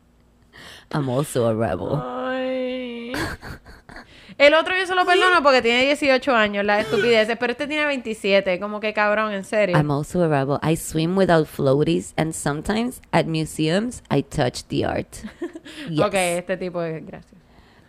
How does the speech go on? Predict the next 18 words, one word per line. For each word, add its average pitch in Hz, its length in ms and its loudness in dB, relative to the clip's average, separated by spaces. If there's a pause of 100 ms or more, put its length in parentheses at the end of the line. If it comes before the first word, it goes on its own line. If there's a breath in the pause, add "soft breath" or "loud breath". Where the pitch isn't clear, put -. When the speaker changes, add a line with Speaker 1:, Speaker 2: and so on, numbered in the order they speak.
Speaker 1:
I'm 180 200 4
related 170 560 6
to 165 200 0
Elon 135 400 0
Musk. - 320 -6
Speaker 2:
Ah. 220 600 -2 (200)
Speaker 1:
Because 170 440 2
that's 143 380 0 (140)
how 135 200 0
my 127 260 0
first - 420 -4
name, 123 320 -6
digo, 151 260 2
that's 147 220 2
how 170 120 2
first 143 320 -2
names 123 360 -4
work. 104 460 -8